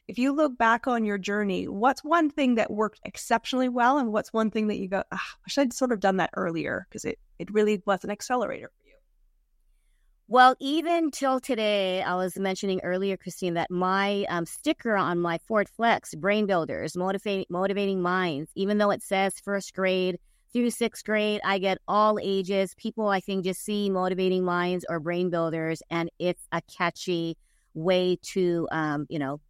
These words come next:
Speaker 2: give hope to someone. You know, in fact, I had a senior citizen go, "I, I think I could use brain building, you know, skills."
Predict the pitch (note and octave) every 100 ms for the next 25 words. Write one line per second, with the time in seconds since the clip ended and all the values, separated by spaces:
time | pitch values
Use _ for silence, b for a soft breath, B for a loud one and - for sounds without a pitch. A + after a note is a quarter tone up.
0 | D3 E3 A3 - G3 - - - E3+ C3+
1 | A2+ - - _ - E3+ E3+ G3 F#3 A3+
2 | G#3+ G3+ A3 G#3+ G3 - G#3+ G3 - G3
3 | G3 F3+ E3 D#3 - - E3 A#3 A#3+ -
4 | F3 A#3 G3 E3+ E3 F3+ E3 - _ -
5 | F#3 F#3+ F3+ F#3 F3 F3 F3+ - F3 D#3
6 | E3+ - F#3+ E3+ E3+ F3 -